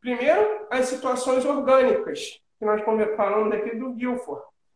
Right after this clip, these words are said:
que é o quê? É, aco-, aconteceu alguma coisa naquele espaço de tempo que fez com que a moeda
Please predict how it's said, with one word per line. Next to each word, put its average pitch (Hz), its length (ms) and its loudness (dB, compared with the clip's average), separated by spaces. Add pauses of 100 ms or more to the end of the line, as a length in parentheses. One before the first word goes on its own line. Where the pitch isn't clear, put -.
(160)
que - 80 -2
é 262 60 4
o 269 140 2
quê? 190 260 -2
É, 180 40 -4
aco-, 208 260 2
aconteceu 240 680 2
alguma 403 400 2
coisa 247 320 2
naquele 226 280 2
espaço 277 460 -2
de 302 140 -6
tempo 233 760 0
que 269 160 -6
fez 247 280 2
com 285 160 -4
que - 100 -2
a 254 80 2
moeda 240 760 2